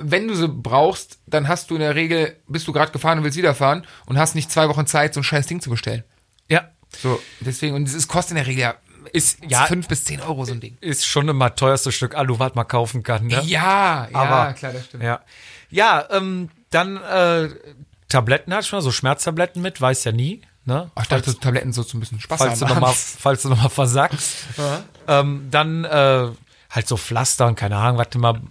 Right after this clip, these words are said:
Speaker 2: gebrauchen kannst, was nix wiegt. Und,
Speaker 1: Mhm.
Speaker 2: äh, ISO hatte ich natürlich mit, weil du schon jeden Tag sehr viel Salz und Mineralien und
Speaker 1: Ja.
Speaker 2: sowas verbrauchst. Viele denken ja, oh, Energy Drink, ich trinke jetzt was und bin dann,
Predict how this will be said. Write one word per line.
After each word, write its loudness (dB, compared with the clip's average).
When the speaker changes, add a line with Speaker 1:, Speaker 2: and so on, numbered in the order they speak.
Speaker 2:
gebrauchen -2
kannst, -2
was -4
nix -2
wiegt. -4
Und, 2
Speaker 1:
Mhm. -4
Speaker 2:
äh, 4
ISO 0
hatte -4
ich -4
natürlich -4
mit, -4
weil 4
du -4
schon -4
jeden -6
Tag 2
sehr 2
viel -2
Salz 2
und -4
Mineralien 2
und -4
Speaker 1:
Ja. -2
Speaker 2:
sowas 0
verbrauchst. 0
Viele -4
denken 0
ja, 2
oh, 4
Energy 0
Drink, -4
ich -2
trinke -4
jetzt -6
was 2
und 0
bin 2
dann, 0